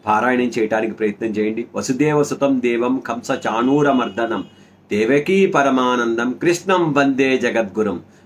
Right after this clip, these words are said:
జా-, జగద్గురువైన కృష్ణుడి యొక్క పాదాలు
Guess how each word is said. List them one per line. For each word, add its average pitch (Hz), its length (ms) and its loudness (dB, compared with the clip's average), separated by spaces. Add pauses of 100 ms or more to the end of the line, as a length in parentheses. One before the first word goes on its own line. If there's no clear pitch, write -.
(140)
జా-, 107 240 0
జగద్గురువైన 135 960 2 (720)
కృష్ణుడి 131 380 0
యొక్క 113 180 -2
పాదాలు 107 600 0